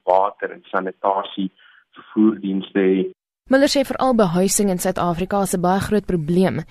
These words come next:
Speaker 2: en dis iets waaroor jy moet dink as jy jou kruisie trek.
Speaker 1: Van mense wat regtig swak verblyfsekerheidsregte het,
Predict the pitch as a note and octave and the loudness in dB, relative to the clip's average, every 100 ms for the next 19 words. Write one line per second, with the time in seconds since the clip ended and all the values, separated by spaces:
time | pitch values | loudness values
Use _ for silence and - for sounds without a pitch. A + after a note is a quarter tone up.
0 | - - - - G3 A#3+ A#3 - D4 - | -16 -20 -8 -2 2 2 2 -2 -4 -2
1 | C#4+ - C4 B3 G3 G3+ D4 G#3 F#3+ E3 | -2 0 2 4 4 4 2 0 0 -2
2 | A#2+ - - F#3 G#3+ G3+ F#3 F#3 F#3+ E3+ | -4 -14 -12 -4 0 0 0 -2 -2 -4
3 | - F3+ - - - - - - A2+ G2+ | -4 -6 -6 -8 -10 -18 -20 -4 -2 0
4 | G2+ G#2 - G2+ F#2+ - F#2 G2+ G#2+ - | 0 -2 0 0 0 -2 0 0 0 -2
5 | - - G#2+ - - F#2 F2+ F#2+ G#2+ - | -2 2 0 -2 -14 -4 0 2 0 -6
6 | - G#2 F#2 - F2+ F2+ F2 F2+ - - | -4 -2 -2 0 -2 -2 -2 -2 -2 -6
7 | F#2 F2+ F2+ | 0 0 0